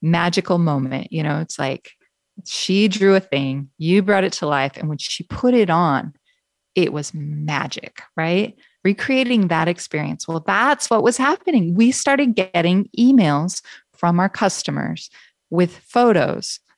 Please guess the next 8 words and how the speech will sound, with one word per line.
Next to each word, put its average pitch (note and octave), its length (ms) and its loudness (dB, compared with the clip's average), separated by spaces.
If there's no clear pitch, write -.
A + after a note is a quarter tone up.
of D#3 140 0
their G3+ 160 2
kid C3+ 460 -2
and D#3 200 0
a C#3+ 60 2
huge C#3+ 720 -2
smile. C3+ 760 -4
Now, D3+ 300 -2